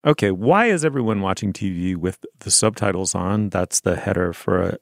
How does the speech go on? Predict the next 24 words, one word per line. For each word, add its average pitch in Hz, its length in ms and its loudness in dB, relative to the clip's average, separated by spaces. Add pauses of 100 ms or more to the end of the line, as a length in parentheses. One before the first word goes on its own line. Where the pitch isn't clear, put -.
Atlantic 98 420 0
Monthly 95 420 2
piece 98 460 4
in 92 140 0
the 87 80 0
June 90 460 4
sixth - 500 0
issue. - 460 4 (380)
It's - 100 -8
by 101 180 0
Devin 110 460 2
Gordon. 110 440 0
It's - 200 -4
a, - 20 0
<laughs> - 320 -6
it's - 140 -4
actually 117 240 -2
a 92 40 -2
really 90 280 0
good - 320 -6
piece, - 440 2
really 101 240 2
nicely 95 440 0
written. 95 420 0